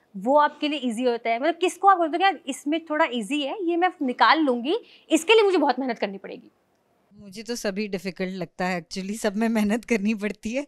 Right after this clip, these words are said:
Speaker 2: लेकिन मज़ा सब में भी आता है। हमें मेहनत, मेहनत में ही मज़ा है।
Speaker 1: हम्म,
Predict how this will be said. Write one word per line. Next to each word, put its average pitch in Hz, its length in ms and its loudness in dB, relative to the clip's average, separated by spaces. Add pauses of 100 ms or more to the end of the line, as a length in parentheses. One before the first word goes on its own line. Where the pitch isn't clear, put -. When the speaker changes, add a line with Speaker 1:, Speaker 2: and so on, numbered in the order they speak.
(240)
Speaker 2:
लेकिन 262 340 -2
मज़ा 208 260 -2
सब 180 220 -8
में 175 160 -8
भी 175 120 -12
आता 156 240 -12
है। 127 140 -20 (220)
हमें 254 180 -14
मेहनत, 240 420 -8
मेहनत 233 540 -6
में 294 80 -2
ही 285 60 -4
मज़ा 190 240 -6
है। 143 180 -14 (160)
Speaker 1:
हम्म, 277 500 -16